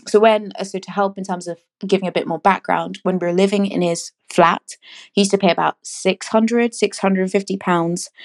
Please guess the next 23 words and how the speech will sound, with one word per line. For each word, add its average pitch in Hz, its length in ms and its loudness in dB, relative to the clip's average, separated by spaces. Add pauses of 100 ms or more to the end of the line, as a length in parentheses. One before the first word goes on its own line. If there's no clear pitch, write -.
(220)
uh, 165 180 4
for 170 220 -2
that 170 340 0
mortgage. 180 640 0 (360)
So - 120 0
we 190 100 4
had 208 140 4
an 214 60 -2
agreement 175 640 -2
that 151 240 2
when 175 340 -4
I 202 160 2
moved 180 300 -2
in 165 120 -2
with 165 160 -6
him, 160 340 -2
when 160 100 -6
he, 151 120 -16 (100)
when 175 120 -2
he 170 60 -2
bought - 240 2
the 165 60 0
house, 165 360 -2